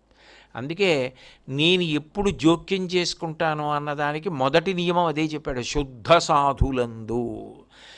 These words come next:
నన్ను నమ్ముకున్న వాళ్ళ విషయంలో జాగ్రత్తగా ఉండు.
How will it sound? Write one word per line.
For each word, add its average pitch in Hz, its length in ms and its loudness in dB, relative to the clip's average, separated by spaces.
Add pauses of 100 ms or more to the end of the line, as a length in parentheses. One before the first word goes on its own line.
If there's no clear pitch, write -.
(220)
నన్ను 143 360 0
నమ్ముకున్న 175 800 2
వాళ్ళ 170 320 2
విషయంలో 147 580 -4
జాగ్రత్తగా 147 680 -4
ఉండు. 113 300 -10